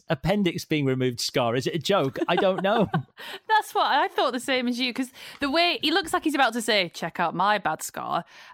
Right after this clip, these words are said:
Speaker 2: and it will explain all of this fear. I mean, you get one f-, very funny line about his fear of the water, which he says is called drowning. That's really funny.
Speaker 1: Yeah.
Speaker 2: But, yeah, there's no explanation, but I think I quite like that. Like, you don't need to know everything about your characters. You're allowed to sort of imprint things onto them.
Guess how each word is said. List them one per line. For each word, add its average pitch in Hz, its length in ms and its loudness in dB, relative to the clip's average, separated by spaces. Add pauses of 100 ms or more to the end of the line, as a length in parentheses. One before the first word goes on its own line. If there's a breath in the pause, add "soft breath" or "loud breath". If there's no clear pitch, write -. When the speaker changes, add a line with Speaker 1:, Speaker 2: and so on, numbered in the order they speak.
(140)
Speaker 2:
and 202 380 0
it 202 200 0
will 202 160 0
explain 214 580 0
all 190 200 0
of 180 120 -6
this - 380 -6
fear. 220 380 0
I 240 100 0
mean, 254 200 0
you 233 200 -2
get 226 180 0
one 285 180 2
f-, - 200 -10
very 269 360 2
funny 226 260 -4
line 180 300 2
about 185 180 0
his 185 160 -4
fear 202 320 2
of 180 80 -8
the 190 80 -8
water, 185 300 -2
which 170 100 -6
he 180 60 -8
says 185 180 -4
is 180 80 -8
called 185 240 -6
drowning. 170 540 0 (160)
That's 202 240 -2
really 180 180 -4
funny. 147 260 -4
Speaker 1:
Yeah. 226 160 0 (540 loud breath)
Speaker 2:
But, 208 180 0 (260)
yeah, 214 320 0
there's 254 160 -4
no 339 120 4
explanation, 302 500 -2
but 294 120 2
I 339 40 2
think 392 480 -2
I 403 180 4
quite 440 220 4
like 247 240 2
that. 247 180 2
Like, 262 140 0
you 330 80 -2
don't 381 160 0
need 269 160 -2
to 247 80 -6
know 233 100 0
everything 208 320 -2
about 196 140 0
your 160 80 -4
characters. 208 580 -4
You're 339 120 -2
allowed 285 220 0
to 233 80 -10
sort 220 140 -2
of 214 120 -8
imprint 220 500 -2
things 180 220 -8
onto 170 240 -12
them. 214 240 -10